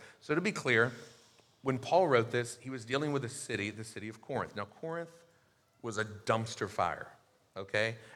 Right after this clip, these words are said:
And the church of Corinth was a dumpster fire. It was a hot mess.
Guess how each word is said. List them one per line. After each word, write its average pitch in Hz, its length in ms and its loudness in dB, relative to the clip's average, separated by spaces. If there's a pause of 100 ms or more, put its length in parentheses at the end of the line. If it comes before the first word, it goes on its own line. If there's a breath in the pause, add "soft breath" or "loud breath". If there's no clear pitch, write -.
And 113 100 -8
the 110 60 -6
church 180 400 0
of 160 100 -6
Corinth 95 480 -2
was 104 160 -8
a 95 60 -14
dumpster 95 400 -6
fire. 78 340 -2
It 135 60 -10
was 127 100 -6
a 120 60 2
hot 131 520 10 (360)
mess. - 800 4